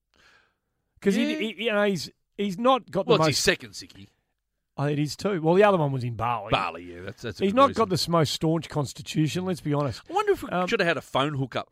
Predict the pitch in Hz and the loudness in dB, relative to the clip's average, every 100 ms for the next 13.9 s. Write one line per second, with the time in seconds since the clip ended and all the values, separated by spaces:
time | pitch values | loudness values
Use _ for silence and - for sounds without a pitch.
0 | - - - 214 139 - 131 - _ _ | -12 -8 -2 -2 -2 -4 -10 -10 _ _
1 | _ _ _ - - - - - - - | _ _ _ -20 -18 -18 -18 -20 -14 0
2 | 208 233 208 165 202 196 175 - 190 165 | 6 8 8 4 4 4 4 2 2 4
3 | 165 160 - - - 156 151 156 - - | 4 2 -6 -10 -4 0 2 2 0 -8
4 | - 185 208 240 - - _ _ - - | 0 0 2 -2 -4 -12 _ _ -12 -8
5 | 143 - 175 - 165 123 160 160 165 151 | -8 -2 -2 -2 -8 -6 -4 -4 -4 -8
6 | - 139 120 104 139 165 220 302 - - | -6 -8 -4 0 0 0 -4 -8 -14 -18
7 | - - 202 185 170 - - 147 151 180 | -8 -4 0 2 2 -2 -6 -4 0 0
8 | 190 220 220 156 127 160 156 117 - 135 | 0 -4 -10 -12 -6 -2 -2 -4 -8 -2
9 | 147 160 165 151 139 143 143 143 139 127 | 0 2 0 -6 -6 -2 -2 -4 -6 -12
10 | 107 170 - 214 254 - _ _ _ - | -4 -2 -2 -6 -8 -12 _ _ _ -6
11 | 143 147 156 139 147 131 139 127 156 185 | -2 0 0 2 0 0 -4 -2 2 2
12 | 185 185 185 - - - - 160 151 147 | 2 -2 -6 -14 -16 -10 -6 -2 0 0
13 | 147 147 104 151 147 143 117 143 | -2 -4 -4 -2 0 0 -2 -6